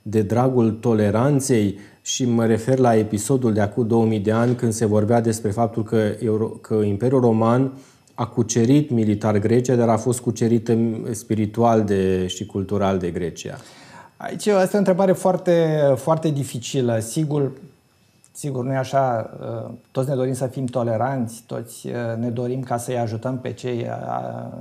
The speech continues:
Speaker 2: lângă care trăim, dar întrebarea este, nu știu, dacă ai, uh, un apartament, ai fi dispus să-l pui la dispoziția a, uh, zece oameni fără adăpost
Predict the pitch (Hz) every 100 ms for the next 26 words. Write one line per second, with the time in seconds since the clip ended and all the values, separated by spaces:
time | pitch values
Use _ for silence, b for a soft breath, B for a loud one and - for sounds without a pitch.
0 | - B B B B - 127 120 135 131
1 | 120 127 127 139 135 127 151 156 147 143
2 | 160 151 156 156 165 156 151 156 135 -
3 | 165 151 147 143 139 143 - B B B
4 | B B B _ _ _ - 180 - 147
5 | 135 - - - _ _ _ - 180 180
6 | 170 170 160 160 156 143 147 160 143 151
7 | 135 135 139 131 110 107 - - _ _
8 | - 156 135 - 156 151 - - 151 151
9 | - - 143 123 151 143 135 131 120 135
10 | 127 120 120 - 135 123 120 147 131 127
11 | 127 - B B B - 131 123 117 143
12 | - 147 143 139 123 135 127 120 117 202
13 | 190 -